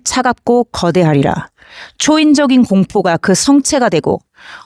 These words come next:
어두운 고통이 그 원수가 되리라. 나와 심연 사이를 가로막는 세상아, 나의 영원한 저주로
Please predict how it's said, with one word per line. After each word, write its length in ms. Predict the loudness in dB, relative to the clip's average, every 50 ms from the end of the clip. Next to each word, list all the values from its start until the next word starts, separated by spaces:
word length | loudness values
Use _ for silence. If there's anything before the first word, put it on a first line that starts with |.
| _ -2
어두운 460 | 0 2 2 2 2 2 4 2 2
고통이 460 | 2 0 -2 -2 -2 0 0 2 0
그 240 | 0 0 0 2 2
원수가 540 | 2 2 2 2 0 0 0 0 0 0 0
되리라. 500 | 0 0 -2 -2 -4 -6 -10 -10 -12 -18 _ _ _ _ _ _ _ _ _ _ _ _ _ _ _ -8
나와 360 | -4 -2 0 2 2 2 2
심연 480 | 0 0 0 0 2 2 4 4 2 2
사이를 400 | 0 0 0 0 2 2 0 0
가로막는 600 | 0 0 0 0 2 2 2 2 2 2 2 0
세상아, 540 | 0 0 0 0 0 0 0 0 0 0 -2 -4 -10 _ -20 -20 -20 -20 -20 -20 -14 -6 -4
나의 440 | -2 0 2 2 4 4 2 2 2
영원한 540 | 2 2 4 4 2 2 2 2 0 0
저주로 560 | -2 -2 -2 -2 -2 0 0 0 2 2 0